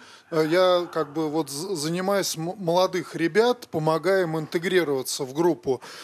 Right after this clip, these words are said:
Насколько мы можем подталкивать, что ли, людей, э, к тому, что,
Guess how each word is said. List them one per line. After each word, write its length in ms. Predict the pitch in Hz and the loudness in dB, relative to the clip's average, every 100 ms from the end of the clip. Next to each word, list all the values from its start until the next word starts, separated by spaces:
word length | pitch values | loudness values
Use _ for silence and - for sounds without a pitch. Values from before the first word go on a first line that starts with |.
| - | -10
Насколько 580 | 175 190 - 240 247 226 | 0 2 2 2 2 2
мы 140 | 185 185 | -2 0
можем 340 | 196 165 175 | 0 0 0
подталкивать, 800 | - 190 - 220 208 - 165 151 | 0 0 0 0 0 0 -4 -2
что 220 | - 165 | -4 -2
ли, 100 | 151 | -2
людей, 560 | 151 170 151 208 208 180 | 2 0 2 0 0 0
э, 220 | 196 160 | 2 2
к 80 | 147 | 2
тому, 320 | - 170 190 | -2 -2 0
что, 340 | 165 - 180 | -4 0 -2